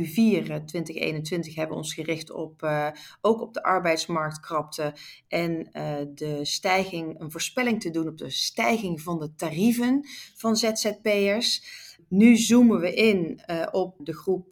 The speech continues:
Z Z P'ers, hè, waarbij dat M L T-advies van de ser, eh, geldt, eh, waarbij, eh, het rechtsgemoede van werknemerschap, eh, eh,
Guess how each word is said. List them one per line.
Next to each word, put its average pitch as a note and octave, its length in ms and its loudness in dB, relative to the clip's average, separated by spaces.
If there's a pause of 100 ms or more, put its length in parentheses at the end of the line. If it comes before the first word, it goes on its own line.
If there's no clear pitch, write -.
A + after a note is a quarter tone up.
Z E3 160 -2
Z D#3+ 180 -6 (100)
P'ers, D#3 760 -4 (200)
hè, A3 220 0
waarbij E3 340 4
dat D#3+ 240 -2
M D#3+ 80 -2
L D3+ 80 -4
T-advies G3 760 -2
van F3+ 140 -8
de E3 80 -6
ser, G#3 340 0
eh, G3+ 280 -2
geldt, G3+ 360 0
eh, G3 260 -6
waarbij, D#3+ 580 2
eh, D3+ 240 2 (500)
het E3 180 -4
rechtsgemoede F3 540 0
van D#3+ 200 -6
werknemerschap, G3 920 -2
eh, F3+ 360 0
eh, E3+ 580 -8